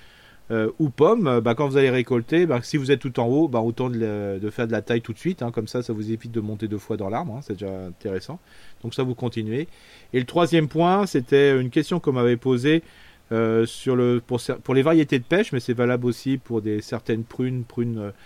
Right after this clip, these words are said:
euh, prunes sauvages, quetch ou mirabelles. Euh, c'est d'utiliser, euh, le semis, euh, pour ressemer la variété. Alors ça, ça marche très, très bien sur les pêches de vigne qu'on récolte en ce moment, hein, à fond.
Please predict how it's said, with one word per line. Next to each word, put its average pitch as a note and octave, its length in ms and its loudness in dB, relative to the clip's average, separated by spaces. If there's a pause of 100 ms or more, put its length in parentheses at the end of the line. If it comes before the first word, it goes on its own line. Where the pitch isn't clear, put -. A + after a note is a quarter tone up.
(480)
euh, G2+ 280 -4
prunes B2 260 -4
sauvages, B2 600 -2
quetch A#2+ 300 -2
ou A#2 60 -6
mirabelles. A#2 560 -2 (680)
Euh, A#2 520 2
c'est D3 340 2
d'utiliser, C#3+ 960 2
euh, A#2+ 260 2
le B2+ 140 4
semis, C3 420 0 (200)
euh, A2+ 220 -2
pour B2 180 0
ressemer C3+ 440 2
la C#3 80 0
variété. A#2 520 0
Alors E2+ 160 -8
ça, D3 120 -4
ça B2+ 140 -4
marche A2 180 -4
très, D#3 140 0
très C3+ 220 -4
bien C3+ 140 -4
sur B2 140 -8
les A2 60 0
pêches A2+ 220 -2
de A#2+ 100 0
vigne D3 200 -2
qu'on - 140 -8
récolte G#2+ 360 -2
en G#2+ 60 -6
ce - 160 -16
moment, B2+ 400 -4
hein, F3+ 80 -8 (280)
à G#2+ 100 -6
fond. E3 240 -4